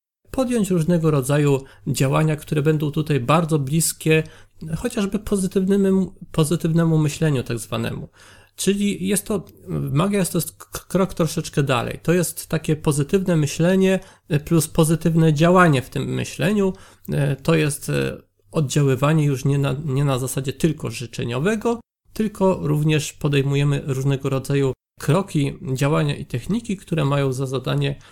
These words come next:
na tą rzeczywistość troszeczkę bardziej wpłynąć. Więc magia może być zupełnie pożycze-, pożyteczna, dobra. Zresztą, e, istnieje coś takiego jak biała magia.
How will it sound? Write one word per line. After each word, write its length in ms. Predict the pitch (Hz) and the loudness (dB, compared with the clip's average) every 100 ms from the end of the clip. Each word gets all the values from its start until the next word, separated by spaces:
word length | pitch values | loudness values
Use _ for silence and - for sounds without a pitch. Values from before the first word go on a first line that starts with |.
| - 156 | -8 -2
na 200 | 143 147 | 0 0
tą 140 | 135 | -2
rzeczywistość 640 | 135 - 127 147 - 135 | -2 -4 -6 -6 -6 -6
troszeczkę 600 | - 139 - 214 - 165 | -4 -6 -2 -4 -2 -4
bardziej 360 | 147 143 143 123 | -2 -4 -4 -6
wpłynąć. 640 | - 139 117 - - - _ _ _ _ - | -4 -4 -2 -6 -14 -20 _ _ _ _ -8
Więc 120 | 233 | 0
magia 280 | 202 180 190 | 2 2 2
może 240 | 185 180 | 2 2
być 180 | 180 175 | 2 0
zupełnie 400 | 180 180 185 180 | 0 0 2 0
pożycze-, 480 | - 151 165 - 190 | 0 -2 -2 -2 -4
pożyteczna, 760 | - 147 139 - 180 - 135 | -2 -4 -2 -2 -4 -2 -2
dobra. 360 | 117 160 127 113 | 2 2 0 -6
Zresztą, 420 | 123 - - 131 - _ _ - | -6 -6 -6 -6 -8 _ _ -12
e, 100 | - | -10
istnieje 460 | - 156 - 139 143 | -8 -6 0 0 0
coś 180 | 151 - | -2 -6
takiego 560 | 139 - - 147 151 | -10 -12 -6 -4 -2
jak 220 | 151 143 - | -4 -6 -4
biała 460 | 135 143 160 175 | 0 2 2 0
magia. 480 | 143 123 113 - - | 0 -4 -6 -10 -12